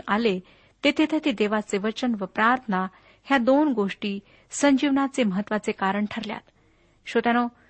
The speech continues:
तुमच्या देवाच्या सेवकाला तुमच्या प्रार्थनेची गरज आहे. तुमच्या मंडळीला, सभासदांना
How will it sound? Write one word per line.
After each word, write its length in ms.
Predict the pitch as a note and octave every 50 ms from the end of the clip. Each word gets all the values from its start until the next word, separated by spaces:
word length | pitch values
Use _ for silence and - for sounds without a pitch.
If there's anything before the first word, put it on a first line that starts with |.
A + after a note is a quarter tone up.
| _ _ _ _ _ - -
तुमच्या 280 | A3+ G#3 G3+ - A#3
देवाच्या 480 | G#3 F#3 A3+ A3+ A#3 A#3+ B3 - B3 A#3+
सेवकाला 580 | - - A3 G#3 G#3 - - C4 B3 G3 F#3 F#3+
तुमच्या 400 | - - A3+ A3 G#3+ - A3+ G#3+
प्रार्थनेची 600 | - A3 A3 A3+ A#3 A#3 - - B3 A#3 - A3
गरज 280 | G3+ G#3 G3 G3+ G#3 -
आहे. 240 | A3 G#3+ G3+ G#3+ A3+ - _ _ _ _ _ - _ - -
तुमच्या 280 | C#4+ C4+ B3+ - D4
मंडळीला, 540 | C4+ C#4 D4+ D#4 F4 F4+ E4 B3 G#3+ G#3+ G#3+ - _ _ _ _ _ _ _ _ _ -
सभासदांना 880 | - D4+ C#4+ B3+ D#4 F4 F4+ - F#4 E4+ E4+ F4 E4+ D#4+ A3+ F#3+ F#3